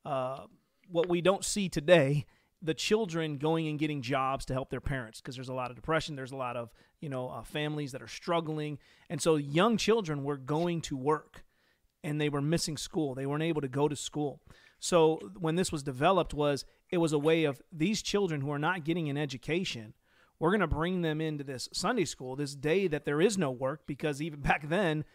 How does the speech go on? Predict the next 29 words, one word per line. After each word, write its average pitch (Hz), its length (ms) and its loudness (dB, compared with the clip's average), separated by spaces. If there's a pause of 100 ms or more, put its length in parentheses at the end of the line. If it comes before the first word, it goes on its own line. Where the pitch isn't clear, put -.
(140)
they 151 160 2
recognized 151 640 0
the 139 100 -4
Lord's 156 340 4
Day 143 320 0
as 135 120 -4
being 143 560 -2 (260)
a 160 80 -4
day 147 280 2
of, 131 260 -2
of, 139 220 -6
of 131 180 -8
rest 143 400 -2
and 135 80 -6
a 135 60 -8
day 143 300 0
of 131 200 -4 (220)
worshiping 143 500 0
the 127 100 -4
Lord, 147 380 2 (320)
um, 135 300 0
not 151 180 2
like 147 140 0
we 139 80 0
see 147 160 -2
in 135 80 -2
our 127 100 -2
society 131 460 -6
today. 135 380 -4